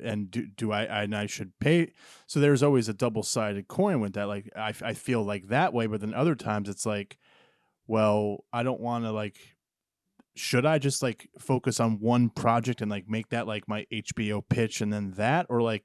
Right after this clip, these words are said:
you know, I'm not saying sometimes my goals, I'm not wondering what I'm doing, but it's like, you know, I didn't mean to cut you off, but yeah, I'm just like, I don't know. I don't, I don't, like, I, I, you know, sometimes I just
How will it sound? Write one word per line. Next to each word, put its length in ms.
you 80
know, 220
I'm 80
not 140
saying 200
sometimes 400
my 140
goals, 400
I'm 120
not 200
wondering 320
what 140
I'm 160
doing, 340
but 120
it's 240
like, 360
you 120
know, 260
I 80
didn't 100
mean 120
to 40
cut 180
you 120
off, 180
but 120
yeah, 180
I'm 80
just 180
like, 160
I 80
don't 160
know. 180
I 120
don't, 160
I 80
don't, 240
like, 440
I, 120
I, 80
you 120
know, 100
sometimes 560
I 60
just 500